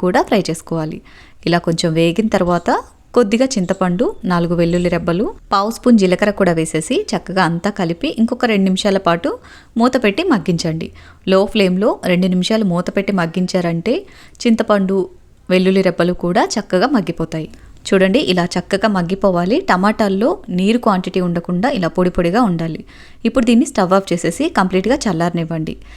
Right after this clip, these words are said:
ఇది చల్లారేలోపు మిక్సీ జార్లోకి పల్లీలు వేసేసుకుని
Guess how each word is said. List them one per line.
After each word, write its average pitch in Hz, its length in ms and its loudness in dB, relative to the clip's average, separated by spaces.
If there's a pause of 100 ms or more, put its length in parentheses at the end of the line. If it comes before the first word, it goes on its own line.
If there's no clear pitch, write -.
(200)
ఇది 180 180 -2
చల్లారేలోపు 185 680 2 (420)
మిక్సీ 202 300 0
జార్లోకి 190 460 0 (240)
పల్లీలు 190 360 2
వేసేసుకుని 175 520 -2